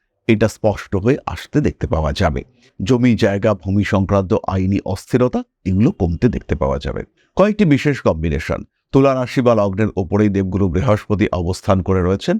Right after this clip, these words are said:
অর্থনৈতিক উন্নতি হবেই। এই সময় বৃহস্পতির দশা, শুক্রের অন্তর্দশা চলছে, বাড়তি টাকা পয়সা পাবেনই। পরিবার থেকে কিংবা কোনো জমি জায়গা ইত্যাদি বিক্রি হওয়ার কারণে একদম অযাচিত অর্থ,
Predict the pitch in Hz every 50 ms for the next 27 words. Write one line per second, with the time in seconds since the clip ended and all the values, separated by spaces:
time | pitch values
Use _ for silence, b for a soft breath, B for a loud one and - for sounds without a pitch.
0 | b b b b b - 107 120 113 - - 123 117 110 104 117 104 - - 95
1 | 95 95 95 98 - 110 110 - - 90 82 92 90 82 71 - b b b b
2 | b b 117 139 143 - - 139 127 131 127 104 95 98 107 101 104 - - -
3 | 98 92 98 92 80 90 92 90 - 131 123 117 - - 98 - - 95 98 -
4 | - - 98 95 90 - 98 90 87 92 92 - 101 90 - - 101 101 - -
5 | 180 196 _ _ _ _ _ _ 104 123 123 117 117 - 120 98 90 87 78 92
6 | 87 80 98 98 92 - 139 131 _ _ - 92 92 98 120 127 135 127 107 -
7 | _ _ _ _ _ _ 127 131 135 127 123 117 107 - - 123 110 - 117 113
8 | 107 - 117 107 107 107 104 92 101 101 101 85 110 104 104 104 98 - 113 104
9 | 104 104 95 107 104 - - 98 _ - 98 92 95 87 87 98 - - - 101
10 | 95 101 98 98 98 - - 101 101 107 104 110 107 _ _ _ _ _ - 113
11 | 123 127 123 123 127 127 - 190 214 226 233 226 _ _ _ _ _ - 120 117
12 | 110 135 131 120 110 - - 85 - 95 - - 87 92 - _ -